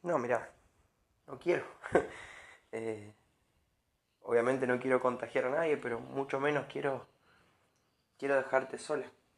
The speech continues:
Y me sorprendió con la rapidez que tomé esta decisión. No, no me pesó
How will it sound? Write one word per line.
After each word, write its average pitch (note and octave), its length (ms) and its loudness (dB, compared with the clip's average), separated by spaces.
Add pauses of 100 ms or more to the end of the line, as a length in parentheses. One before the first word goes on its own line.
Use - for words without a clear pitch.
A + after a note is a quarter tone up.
(1300)
Y C3+ 220 -6
me C3 140 0
sorprendió C#3 760 2 (680)
con C3 280 -2
la A2+ 380 2
rapidez B2+ 760 0
que - 140 -4
tomé C3+ 240 0
esta C#3 160 0
decisión. B2+ 420 -2 (1600)
No, D3 840 4 (220)
no D3+ 140 0
me D#3 120 4
pesó D#3 560 -4